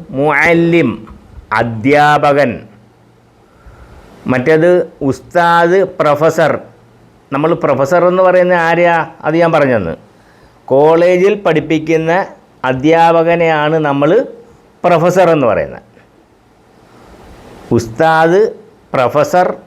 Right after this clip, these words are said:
മുഅല്ലിം, അധ്യാപകൻ.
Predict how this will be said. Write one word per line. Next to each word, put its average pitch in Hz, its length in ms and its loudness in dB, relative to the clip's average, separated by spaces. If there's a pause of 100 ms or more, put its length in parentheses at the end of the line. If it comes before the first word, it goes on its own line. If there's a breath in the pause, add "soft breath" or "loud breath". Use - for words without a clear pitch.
(300)
മുഅല്ലിം, 165 960 0 (540)
അധ്യാപകൻ. 135 1200 0